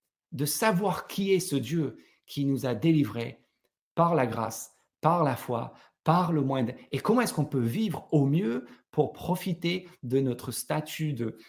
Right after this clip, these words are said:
euh, de, de, de, d'être racheté, libre, et cetera.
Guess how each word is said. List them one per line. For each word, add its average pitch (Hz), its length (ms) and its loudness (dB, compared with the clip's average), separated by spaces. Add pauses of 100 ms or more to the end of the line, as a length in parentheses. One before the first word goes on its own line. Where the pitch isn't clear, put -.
(120)
euh, 127 200 -6
de, 117 220 -8
de, 113 200 -8
de, - 100 -10
d'être - 400 -6
racheté, 131 720 -4 (180)
libre, 131 340 0
et 123 40 -2
cetera. 123 580 -4